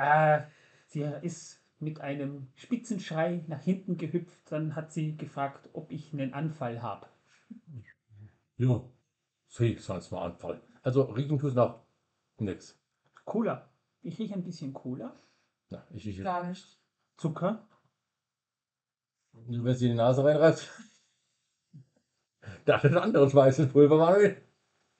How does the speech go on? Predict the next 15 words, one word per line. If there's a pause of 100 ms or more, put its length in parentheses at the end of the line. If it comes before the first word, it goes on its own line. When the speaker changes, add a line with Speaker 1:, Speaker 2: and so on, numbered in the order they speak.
(1300)
Speaker 2:
So, (300)
dann
versuchen
wir's
mal. (2500)
Mhm. (680)
Kaugummi. (520)
Aber, (320)
mm, (260)
brausig. (680)
Speaker 1:
Sauer. (420)
Speaker 3:
Sehr
Speaker 2:
Ja.
Speaker 3:
schön
brausig.